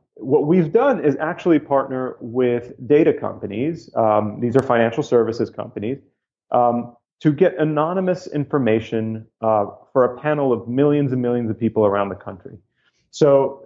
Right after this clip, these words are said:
at the very first time you're able to, to create your account and,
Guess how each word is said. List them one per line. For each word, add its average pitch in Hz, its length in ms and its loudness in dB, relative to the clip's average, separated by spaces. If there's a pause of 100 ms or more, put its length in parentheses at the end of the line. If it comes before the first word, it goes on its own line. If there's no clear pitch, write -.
(160)
at 147 140 -2
the 147 80 0
very 214 420 0
first 180 260 -2
time 151 240 0
you're 139 160 0
able 139 260 2
to, 120 280 0
to 117 160 -10
create 156 260 -2
your 160 120 2
account 123 340 -2 (100)
and, 113 480 0